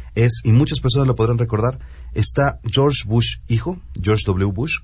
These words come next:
a punto de perder contra John Kerry,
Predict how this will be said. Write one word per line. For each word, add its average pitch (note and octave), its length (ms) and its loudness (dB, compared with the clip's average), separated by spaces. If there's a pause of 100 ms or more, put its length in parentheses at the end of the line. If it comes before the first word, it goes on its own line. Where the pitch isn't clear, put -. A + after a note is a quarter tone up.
(160)
a G#2 140 -2
punto D#3+ 300 2
de A2 100 0
perder F#2+ 320 -2
contra E2+ 560 -2
John G2 180 0
Kerry, G#2 380 -2